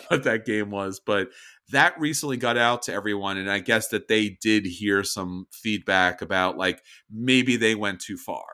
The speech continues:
I mean, I love Trickerion. I own all the stuff for Trickerion, but their rule book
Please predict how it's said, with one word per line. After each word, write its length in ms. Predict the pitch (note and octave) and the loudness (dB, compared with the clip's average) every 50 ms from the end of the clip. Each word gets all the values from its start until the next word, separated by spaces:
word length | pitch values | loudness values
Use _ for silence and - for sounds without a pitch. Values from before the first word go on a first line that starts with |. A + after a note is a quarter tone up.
| - - | -10 -10
I 80 | A2 | -8
mean, 100 | A2+ A#2 | -4 2
I 140 | A#2 C3 C#3 | 2 4 4
love 340 | C3+ A2+ A2+ B2 B2 A2 - | 4 2 2 4 4 2 0
Trickerion. 600 | - - F#2 - - G#2+ A2 G#2+ G#2+ G2+ F2 C#2 G#1+ B1 B1+ B1 - | -2 -10 -12 -8 0 2 2 2 2 0 -2 -4 -8 -12 -16 -12 -4
I 120 | - G2+ G2+ | -2 0 0
own 340 | G2 G2+ G2+ G2+ G2 F#2+ - - - | 0 0 -2 -4 -4 -8 -10 -12 -4
all 260 | G2 G#2 G#2 G#2 G2+ | 2 4 4 4 4
the 100 | G2+ F#2+ | 2 -4
stuff 260 | - - G#2 F2+ - | -4 -2 -2 -4 -4
for 100 | - F#2+ | -6 -10
Trickerion, 800 | - - - - G2 F#2+ F#2 F2+ F2+ F2 F2 E2+ E2+ E2+ E2 - _ _ _ _ _ _ _ _ _ _ | -10 -10 -8 -4 -2 0 0 0 0 0 0 -2 -2 -4 -6 -10 _ _ _ _ _ _ _ _ _ _
but 220 | - A#2+ A2 G#2+ - _ _ _ _ _ | 0 0 0 0 -4 _ _ _ _ _
their 300 | A2 G2 B2 B2 B2 A#2+ | -4 0 2 2 2 2
rule 280 | A2 A2 A#2+ A#2 A2+ | 2 2 2 2 2
book 340 | F2+ A2 G#2 G#2 G2 - - | 4 4 4 4 4 2 -6